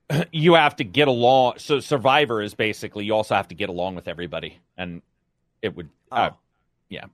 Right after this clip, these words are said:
Speaker 1: Somebody would end up dead in a river, and they'd do an investigation and find out that I'd murdered them.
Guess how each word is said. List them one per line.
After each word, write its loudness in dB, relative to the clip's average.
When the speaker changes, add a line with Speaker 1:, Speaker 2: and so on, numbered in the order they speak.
Speaker 1:
Somebody 2
would -2
end 2
up -2
dead 2
in -4
a -2
river, -2
and -6
they'd -4
do 0
an -4
investigation -6
and -12
find -4
out -6
that -12
I'd -10
murdered -12
them. -16